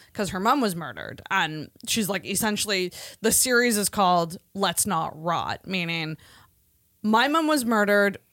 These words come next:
Her dad killed her mom, by the way, and then killed himself. Um, so she's spiraling through these really hard, it's gr-, mega grief, like, super grief, right?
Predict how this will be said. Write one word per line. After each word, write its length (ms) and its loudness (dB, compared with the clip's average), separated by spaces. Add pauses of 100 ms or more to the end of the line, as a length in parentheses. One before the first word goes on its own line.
(120)
Her 180 -2
dad 640 0
killed 240 -8
her 100 -10
mom, 200 -6
by 140 -4
the 80 -12
way, 100 -8
and 120 -8
then 120 -10
killed 240 -6
himself. 720 -4 (380)
Um, 340 2
so 160 0
she's 240 0
spiraling 640 2
through 220 -4
these 340 -6
really 400 2
hard, 600 -2 (480)
it's 360 -2
gr-, 180 -12 (560)
mega 400 2
grief, 380 -10
like, 160 -4
super 320 2
grief, 340 -8
right? 260 0